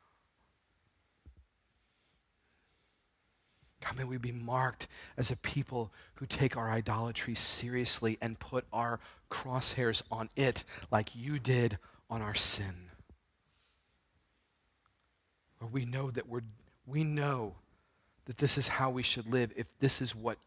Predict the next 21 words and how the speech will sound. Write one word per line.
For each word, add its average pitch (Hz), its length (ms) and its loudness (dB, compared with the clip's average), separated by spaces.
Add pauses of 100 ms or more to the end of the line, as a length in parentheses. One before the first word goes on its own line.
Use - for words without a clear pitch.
(240)
but 143 160 0
only 170 260 4
because 143 280 6
it's - 160 -2
what 147 200 4
you've 147 380 -2
done. 90 400 -4 (1400)
What 156 160 6
have 160 160 4
you 151 140 -2
done? 156 300 6
You 135 160 -2
have 131 140 2
destroyed 156 460 0
sin, 170 340 4
so - 140 0
we 139 140 0
want 156 180 -2
to 139 60 -4
join 147 460 -2
you 139 200 0